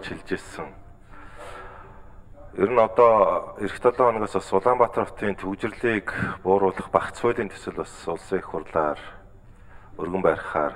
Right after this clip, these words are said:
ярилцж байгаа. За, ер нь Монгол Улсын энэ болж үтэхгүй Улаанбаатар хотын төвжирсэн, утаацсан, орон сууц эмх цамбраагүй болсон, хүүхдэд ээлгүй болсон, сургууль цэцэрлэггүй болсон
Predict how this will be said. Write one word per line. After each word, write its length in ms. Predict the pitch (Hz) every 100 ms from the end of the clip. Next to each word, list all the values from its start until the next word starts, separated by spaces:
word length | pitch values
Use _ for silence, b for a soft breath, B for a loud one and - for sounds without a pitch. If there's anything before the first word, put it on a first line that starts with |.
| 71
ярилцж 400 | 73 76 - -
байгаа. 320 | 80 78 85 113 - - - - - - b b b b b b b b - -
За, 80 |
ер 160 | 101 123
нь 160 | 143 127
Монгол 320 | 135 131 127
Улсын 480 | - - 127 110 90 - - - - - - - 104
энэ 160 | 110
болж 320 | 101 117 -
үтэхгүй 400 | 101 - - 107
Улаанбаатар 560 | 101 117 110 95 104 92
хотын 480 | - 104 95 76 - - - - b b b b b -
төвжирсэн, 960 | 101 101 - 107 - - 117 107 101
утаацсан, 800 | 87 - 120 107 - - - 104
орон 280 | 98 101 113
сууц 320 | - 113 101 107
эмх 240 | 107 -
цамбраагүй 640 | - 110 110 107 104 101
болсон, 480 | 92 - - 101 98
хүүхдэд 480 | 101 120 - 113 -
ээлгүй 480 | 113 117 101 113 104
болсон, 320 | 95 - 101
сургууль 380 | 104 110 120 -
цэцэрлэггүй 560 | - 117 101 104 - 101
болсон 480 | 85 - 101 92